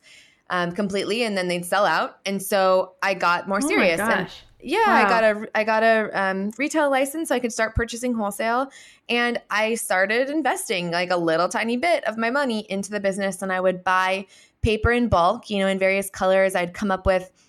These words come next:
Speaker 1: themes for things. And then I'd launch, instead of ten unique items, I would launch twenty-five of the same item. So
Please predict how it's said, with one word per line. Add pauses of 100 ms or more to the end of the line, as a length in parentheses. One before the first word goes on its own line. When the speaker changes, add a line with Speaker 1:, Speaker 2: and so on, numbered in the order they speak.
(760)
Speaker 1:
themes
for
things.
And (280)
then
I'd
launch,
instead
of (440)
ten
unique
items,
I
would
launch (320)
twenty-five
of
the
same
item.
So